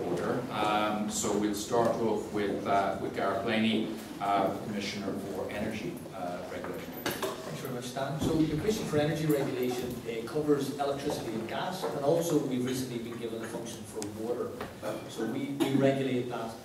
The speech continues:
Speaker 2: I suppose there's two pieces that we regulate that are quite separate. One is sort of the competitive markets. And we, we are, in electricity, it's a joint market with Northern Ireland. So we set the rules for the market, and the market then determines the outcome.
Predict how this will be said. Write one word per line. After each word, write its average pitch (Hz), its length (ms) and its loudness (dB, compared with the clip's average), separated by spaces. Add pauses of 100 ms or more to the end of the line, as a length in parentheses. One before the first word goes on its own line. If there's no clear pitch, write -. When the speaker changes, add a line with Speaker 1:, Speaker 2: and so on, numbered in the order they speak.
(240)
Speaker 2:
I 247 40 -8
suppose 196 220 0
there's 156 220 0
two 190 160 -4
pieces 170 360 2
that 160 100 0
we 135 80 -2
regulate 117 640 0
that - 80 -6
are - 40 -8
quite - 240 -2
separate. 113 420 -2
One 147 220 2
is 131 300 2
sort - 120 -4
of - 120 -4
the - 60 -8
competitive - 580 -6
markets. - 680 -6 (120)
And 120 380 -6
we, 127 140 -2
we - 20 0 (100)
are, 120 140 0 (120)
in 123 60 -4
electricity, 127 600 0
it's - 120 -2
a - 60 -4
joint 135 320 0
market 117 240 -6 (120)
with 113 220 -8
Northern 110 220 -6
Ireland. 113 380 -6 (300)
So 139 120 -6
we 143 100 6
set 143 240 4
the 123 60 0
rules 127 340 2
for - 60 -6
the - 120 -4
market, - 300 -2
and - 140 -4
the - 60 -8
market - 400 -4
then 113 220 -6
determines - 360 -10
the 113 80 -8
outcome. 131 300 -8